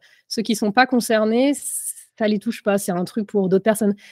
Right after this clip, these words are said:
C'est, je vais pas faire de, de parallèle avec d'autres, euh, d'autres, d'autres problèmes de santé, mais c'est presque un truc où tant que ça t'a pas touché, bon, ben, c'est un problème pour les autres. Donc, c'est vrai que moi, je me dis plus que le tabou, c'est le côté mainstream qu'il faudrait, euh,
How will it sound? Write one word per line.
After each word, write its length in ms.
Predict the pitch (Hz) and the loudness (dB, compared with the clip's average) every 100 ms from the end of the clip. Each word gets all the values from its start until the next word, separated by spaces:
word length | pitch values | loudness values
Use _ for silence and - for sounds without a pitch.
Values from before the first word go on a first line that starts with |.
| - - - _ - | -20 -20 -20 _ -12
C'est, 460 | - 214 202 196 | 0 6 8 8
je 60 | 196 | 6
vais 80 | 214 | 2
pas 100 | 214 | 2
faire 180 | 220 | 2
de, 200 | 208 196 | 2 2
de 100 | 185 | 2
parallèle 420 | 185 202 196 208 208 | 2 2 4 4 4
avec 240 | 185 180 | 2 -2
d'autres, 300 | 202 202 - | -2 -2 -2
euh, 300 | 196 185 180 | 0 2 0
d'autres, 160 | 196 196 | 0 -2
d'autres 200 | 185 202 | -2 -2
problèmes 300 | - 214 208 | 0 0 2
de 80 | 202 | 2
santé, 300 | 226 220 294 | 0 2 2
mais 80 | 247 | 2
c'est 140 | 214 | 0
presque 240 | - 240 | -2 -2
un 80 | 220 | -2
truc 240 | 202 269 226 | -2 -4 -2
où 240 | 196 190 | 0 0
tant 200 | - 247 | 0 0
que 40 | 247 | 0
ça 120 | 233 | 0
t'a 120 | 208 | 2
pas 160 | 220 214 | 2 2
touché, 460 | 214 - 240 254 | 0 0 2 2
bon, 220 | 202 196 | 4 2
ben, 400 | 180 156 160 160 165 | 2 2 0 -2 -6
c'est 400 | - - - 196 | -10 -12 -6 -6
un 80 | |
problème 240 | 175 202 202 | 2 2 2
pour 160 | 208 | 2
les 160 | 208 202 | 2 4
autres. 100 | 190 | 2
Donc, 120 | 170 | 0
c'est 100 | - | -2
vrai 100 | 208 | 0
que 60 | 226 | 2
moi, 80 | 220 | 2
je 60 | |
me 80 | 208 | 2
dis 160 | 202 240 | 0 -4
plus 360 | - - 240 | -6 -6 -2
que 80 | 202 | 0
le 100 | 190 | 2
tabou, 340 | 208 190 226 | 2 2 2
c'est 120 | 240 180 | 0 -2
le 80 | |
côté 280 | 190 185 208 | -4 2 4
mainstream 600 | 202 208 208 - 233 240 | 6 4 2 -2 2 2
qu'il 140 | 208 175 | 2 -4
faudrait, 420 | 175 180 196 190 | -4 0 0 0
euh, 220 | 170 | 0